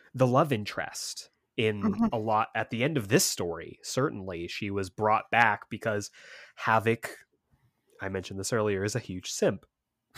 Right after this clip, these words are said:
Speaker 1: And the, I think what's fascinating about these characters is to see where they go from here. Now that Alex has gotten what he wants, what is there for him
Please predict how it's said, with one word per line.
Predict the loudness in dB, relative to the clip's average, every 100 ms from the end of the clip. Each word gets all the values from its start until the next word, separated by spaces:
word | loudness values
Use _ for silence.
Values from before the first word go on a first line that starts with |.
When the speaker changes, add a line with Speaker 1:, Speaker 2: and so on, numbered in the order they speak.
| -10 -2
Speaker 1:
And | 0 2 0 -2 -6 -14 -20 -20 -20 _ _ _ _ _ _ _ _ _ _ -14
the, | 0 4 6 6 4 0 -10 -14 -16 -20 _ _
I | -4
think | 0 0 2
what's | 2 2 -2 -4 -6 2
fascinating | 2 4 0 0 0
about | 2 0
these | 0 -2
characters | 0 0 0 -2 -4 -4 -4 -8 -6
is | -4 -2 -4
to | -6 -6
see | -2 -2
where | 0 0 0
they | 0
go | 0 -2
from | -2 -8
here. | -8 -10 -10 -12 -20 -20 -16 0
Now | 4 6
that | 6 4 4
Alex | 2 2 2 -2
has | 0 0 2 4
gotten | 2 2 -4
what | -4
he | -4 -8
wants, | -6 -6 -8 -8 -6 -6 -8 -12 -20 _ -20 -16
what | -12 -8 -4 6 6 6
is | 4 2
there | 2 2
for | 0 0 -2
him | 2 0 0 -8